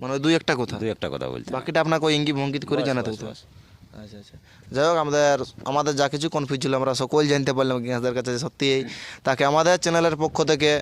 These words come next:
Speaker 1: আমাদের পরিবারের পক্ষ থেকে অশেষ অশেষ ধন্যবাদ গিয়াসদাকে।
Speaker 2: ধন্যবাদ।
Speaker 1: <clears throat> তো আর আমরা বেশি দেরি করবো নাই, এইখানে আমাদের ভিডিওটা সমাপ্ত করব। তো যদি আগেও বলেছি আর এখনও বলছি, যদি গিয়াসদার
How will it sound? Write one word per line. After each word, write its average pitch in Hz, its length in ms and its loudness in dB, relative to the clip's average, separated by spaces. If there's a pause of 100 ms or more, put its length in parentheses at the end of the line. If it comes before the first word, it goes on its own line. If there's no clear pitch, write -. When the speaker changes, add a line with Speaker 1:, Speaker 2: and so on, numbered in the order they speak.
(140)
Speaker 1:
আমাদের 135 480 4
পরিবারের 151 420 2
পক্ষ 143 180 -4
থেকে 143 160 2
অশেষ 139 240 2
অশেষ 139 200 2
ধন্যবাদ 135 400 4
গিয়াসদাকে। 131 480 0
Speaker 2:
ধন্যবাদ। 85 380 -10 (420)
Speaker 1:
<clears throat> - 580 -6
তো - 80 0
আর 131 180 4 (140)
আমরা 135 220 2
বেশি 135 200 2
দেরি 151 200 2
করবো 151 260 2
নাই, 151 240 0 (520)
এইখানে 135 280 0
আমাদের 139 340 2 (500)
ভিডিওটা 127 520 2 (520)
সমাপ্ত 143 360 -2
করব। 151 380 0 (640)
তো 120 420 0 (640)
যদি 147 280 2
আগেও 165 300 4
বলেছি 180 300 2
আর 160 60 4
এখনও 180 280 4
বলছি, 117 320 0
যদি 135 240 -2
গিয়াসদার 147 320 -2